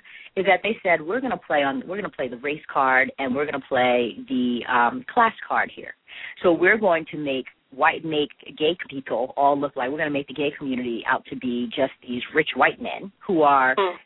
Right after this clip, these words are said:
Speaker 1: in other words, the oppressors of black people, right? Rich white men. And then we're
Speaker 2: Mm-hmm.
Speaker 1: going to make the black community, you know, over here free of gay people.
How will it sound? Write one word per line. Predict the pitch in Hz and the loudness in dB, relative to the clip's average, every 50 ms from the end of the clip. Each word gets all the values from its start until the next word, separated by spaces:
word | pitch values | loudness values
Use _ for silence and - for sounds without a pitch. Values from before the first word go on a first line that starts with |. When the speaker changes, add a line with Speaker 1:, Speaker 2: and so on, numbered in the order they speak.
| _ _ _ _ - - - - | _ _ _ _ -8 -8 -4 0
Speaker 1:
in | 196 196 185 | 2 4 6
other | 180 202 202 202 | 6 4 4 2
words, | 165 143 147 143 143 135 - | 0 0 0 -2 -2 -4 -6
the | 156 147 | -6 -8
oppressors | 131 - - 185 180 175 - - 120 113 113 - - - | -6 -4 -2 -4 -4 -4 -4 -8 -6 -6 -8 -10 -12 -16
of | 131 - - | -16 -10 -4
black | 156 151 147 147 - | -2 -2 -2 -2 -4
people, | - - - - - - 214 _ _ - | -14 -16 -12 -10 -10 -10 -12 _ _ -8
right? | 135 131 127 - - | -4 -2 -2 -2 -2
Rich | 123 139 143 139 - | -4 -6 -8 -4 -2
white | 151 151 143 127 131 | -2 -2 -2 -2 -6
men. | 117 101 101 - 190 - - - - - - | -6 -6 -8 -10 -12 -16 -18 -18 -16 -4 0
And | 202 214 226 | 2 4 6
then | 254 262 254 | 6 6 6
we're | 247 | 6
Speaker 2:
Mm-hmm. | 233 208 | 4 4
Speaker 1:
going | 202 180 180 180 175 - | 4 4 4 2 0 -6
to | - 165 | -8 -8
make | 170 165 156 156 151 - - _ - - - - - | -6 -4 -2 -2 -4 -4 -8 _ -20 -20 -20 -12 -8
the | 170 | -4
black | - - 180 185 208 214 | 0 4 4 4 4 2
community, | - - 185 160 160 156 147 135 143 139 139 135 - | -4 -8 -6 -6 -4 -4 -4 -4 -4 -4 -4 -6 -6
you | 147 | -6
know, | 151 143 139 127 - | -4 -4 -2 -2 -2
over | 151 147 120 143 143 - | -4 -6 -6 -8 -10 -8
here | - 277 262 190 165 156 143 139 - - - - | -4 0 2 4 6 6 4 2 -2 -8 -10 -6
free | 240 254 247 233 208 180 | -4 -2 -2 0 0 2
of | 151 151 147 - - | 2 2 0 0 0
gay | 160 156 160 - - | 0 0 0 -2 -6
people. | - 113 - - - | -14 -16 -16 -16 -16